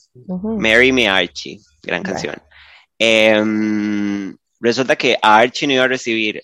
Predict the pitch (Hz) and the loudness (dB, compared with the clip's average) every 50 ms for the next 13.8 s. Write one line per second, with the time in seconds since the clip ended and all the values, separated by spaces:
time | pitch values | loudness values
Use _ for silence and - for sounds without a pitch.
0 | _ - 90 107 110 - 165 160 170 151 143 131 113 107 104 104 104 113 117 120 | _ -6 -4 -2 -2 -2 -2 0 0 2 2 2 2 4 4 6 6 6 4 4
1 | 113 101 110 104 104 104 101 - - 104 104 107 117 135 139 147 151 147 - 156 | 2 0 -2 0 0 0 -2 -4 -4 -2 -2 -2 0 0 0 -2 -2 -2 0 -2
2 | 151 156 143 117 113 120 127 139 _ - 147 151 151 - - - 110 101 98 95 | -2 0 0 -2 -2 -4 -6 -10 _ -8 -6 -6 -6 -6 -4 -4 -2 0 0 -2
3 | - - 107 98 - - - - - 110 120 123 131 123 - - 127 127 123 123 | -2 -4 -6 -6 -4 -6 -8 -4 -2 0 0 0 -2 -4 0 2 4 4 4 2
4 | - - 139 139 131 127 113 82 90 85 92 92 101 101 95 110 113 110 110 113 | 0 0 0 0 0 0 -2 -4 -4 -4 -4 -6 -6 -4 0 2 2 2 4 2
5 | 123 117 104 90 87 92 104 113 127 131 135 - _ _ _ - - - _ _ | 2 2 4 4 4 4 4 4 2 0 -2 -4 _ _ _ -20 -20 -20 _ _
6 | _ - 120 120 117 - 123 110 - - 101 98 101 104 98 107 113 120 127 165 | _ 0 0 0 2 2 0 0 0 0 0 2 2 2 2 2 4 4 2 0
7 | - - - - - - - _ _ _ - 107 110 101 101 104 - 104 92 90 | -2 -8 -12 -14 -16 -18 -20 _ _ _ -4 -2 0 0 0 0 -2 -2 -2 0
8 | 95 101 110 104 101 98 92 92 90 82 - - - - - - - - - - | 0 0 -2 -2 -4 -4 -2 -2 -4 -6 -8 -10 -12 -12 -12 -14 -18 -18 -20 -20
9 | - - - - - - - - - - - - - - - - - - _ _ | -20 -20 -20 -20 -20 -20 -20 -18 -18 -16 -16 -16 -16 -18 -20 -20 -20 -20 _ _
10 | _ - - - - - _ _ - 107 - - 143 - 127 127 120 120 123 113 | _ -20 -20 -20 -20 -20 _ _ 0 4 6 6 6 6 6 6 6 6 6 4
11 | 110 113 113 120 120 135 143 147 147 - 104 117 117 131 127 - 143 135 - 156 | 4 4 2 4 4 2 2 0 0 -2 -2 -2 0 0 0 -2 -2 -4 -2 -2
12 | 143 139 123 95 - 104 110 110 113 110 127 131 131 127 117 113 110 104 - - | -2 -2 -2 -2 -2 -2 0 0 0 2 0 0 2 2 0 0 0 -4 -8 -12
13 | - - 117 117 107 110 107 110 120 135 147 165 165 165 - | -10 -6 -6 -2 -2 -2 0 0 2 2 2 4 2 2 0